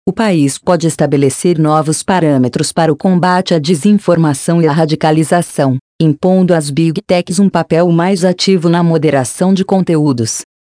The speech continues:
Diante dos recentes episódios de violência política e do vácuo legislativo deixado pelo Congresso, o S T F assume o protagonismo nesse debate.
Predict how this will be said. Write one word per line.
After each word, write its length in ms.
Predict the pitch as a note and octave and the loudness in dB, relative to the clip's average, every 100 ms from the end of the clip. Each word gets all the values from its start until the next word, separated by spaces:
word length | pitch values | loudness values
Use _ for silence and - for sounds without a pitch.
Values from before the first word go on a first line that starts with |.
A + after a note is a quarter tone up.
| _ _ | _ _
Diante 480 | E3+ G3 F3 D3+ D#3+ | -2 2 2 2 -2
dos 160 | C#3 C#3 | -2 0
recentes 600 | D3 C3+ D3 C#3 F#3 D3+ | -2 -2 -2 0 -2 -2
episódios 680 | D3+ D3+ C#3 D3+ D#3+ E3 C#3 | 0 0 2 0 0 -2 0
de 100 | D#3 | 0
violência 640 | C#3+ C#3+ C3+ C3+ - F#3 | 2 2 2 0 0 -2
política 640 | G3 F#3 D#3+ F3 - - | 0 0 0 0 -2 -2
e 20 | |
do 120 | D3 C#3 | -2 0
vácuo 360 | D3+ D#3 F3+ | 0 0 0
legislativo 840 | E3 D#3+ D#3 D3+ D3+ D3 F#3+ F3 E3+ | 0 0 0 0 -2 0 -2 0 0
deixado 600 | D#3+ D3 - E3 E3 F3 | 0 0 -2 -2 -2 -2
pelo 220 | E3+ D#3+ | -2 0
Congresso, 680 | F#3+ F#3 C#3+ A#2 A2 - G#2 - - | 0 0 0 -2 -4 -6 -8 -8 -2
o 140 | F#3 | 2
S 320 | F3 F3+ - | 2 0 -2
T 160 | G#3 F3 | -2 0
F 340 | D3 D3 - | 2 0 -2
assume 380 | D#3 - F#3 F#3 | -4 -2 0 2
o 60 | D#3 | 2
protagonismo 840 | F3 F3 E3 D#3 C#3+ D#3+ D#3 D3+ | 0 0 0 0 2 2 2 2
nesse 320 | C3+ E3+ - | 2 0 -2
debate. 640 | D#3+ D#3 C#3 A2 - - | -2 0 0 -2 -4 -6